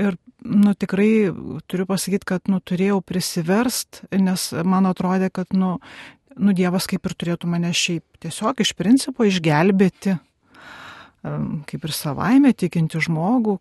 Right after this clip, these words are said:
kaip čia dabar aš prieš tai tikėjau ir dabar tikiu ir manęs nieks negelbėja. Ir tas, ta kelionė į tą tokį išsigelbėjimą, m, pasirodo, reikėjo eit pačiai.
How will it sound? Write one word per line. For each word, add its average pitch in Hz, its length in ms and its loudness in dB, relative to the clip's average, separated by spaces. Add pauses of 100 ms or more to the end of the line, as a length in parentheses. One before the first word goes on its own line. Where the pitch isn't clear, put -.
kaip 170 180 -6
čia 160 200 -6
dabar 156 260 -4
aš - 240 -2
prieš - 240 -4
tai 247 400 0
tikėjau 214 720 0
ir 160 60 -10 (120)
dabar 208 240 0
tikiu 240 500 0
ir 208 140 4
manęs 190 320 2
nieks 185 240 0
negelbėja. 165 680 -2 (920)
Ir 190 340 2
tas, - 240 -4
ta - 160 -6
kelionė 202 560 4
į 180 140 -2 (100)
tą 185 220 -4
tokį 196 260 -2
išsigelbėjimą, 185 1000 4
m, 175 340 -2
pasirodo, 175 480 0
reikėjo 170 400 -2
eit - 140 -8
pačiai. 170 560 2